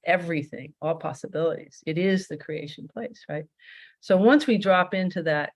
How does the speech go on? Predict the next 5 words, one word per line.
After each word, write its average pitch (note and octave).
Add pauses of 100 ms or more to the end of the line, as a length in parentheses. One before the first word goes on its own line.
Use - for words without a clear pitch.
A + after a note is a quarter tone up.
(100)
that D#3
place, - (920)
and E3
I D#3+
start D#3+